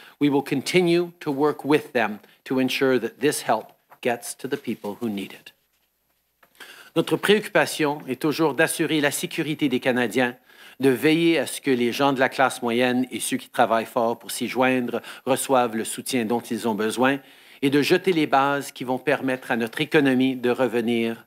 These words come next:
plus forte que jamais. Enfin,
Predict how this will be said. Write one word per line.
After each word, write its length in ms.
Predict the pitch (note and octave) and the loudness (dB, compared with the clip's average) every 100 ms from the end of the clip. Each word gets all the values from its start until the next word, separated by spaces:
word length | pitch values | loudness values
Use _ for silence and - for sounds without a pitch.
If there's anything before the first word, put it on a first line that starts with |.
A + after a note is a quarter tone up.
| _ | _
plus 160 | - A2+ | -10 -10
forte 500 | - B2+ - - _ | -4 -6 -6 -20 _
que 120 | A#2 | -6
jamais. 400 | G2+ A2+ F#2+ - _ _ _ _ _ _ _ _ _ | -2 -4 -4 -12 _ _ _ _ _ _ _ _ _
Enfin, 440 | - D#3 E3 E3 | 2 4 6 2